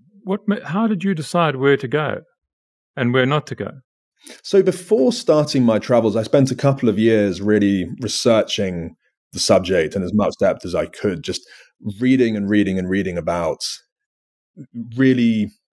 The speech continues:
Speaker 2: um, interesting or compelling or shocking or inspiring responses to climate change in every part of the world. And I,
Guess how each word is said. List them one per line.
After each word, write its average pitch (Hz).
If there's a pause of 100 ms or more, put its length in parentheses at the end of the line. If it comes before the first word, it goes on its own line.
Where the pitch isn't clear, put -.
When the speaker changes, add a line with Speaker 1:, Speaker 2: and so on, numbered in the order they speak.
(140)
Speaker 2:
um, 85 (560)
interesting 117
or 85
compelling 95
or 78 (460)
shocking 101 (360)
or 85
inspiring 92 (360)
responses 123
to -
climate 80
change 78
in 87
every 82
part 80
of 76
the 82
world. 80
And 82
I, 85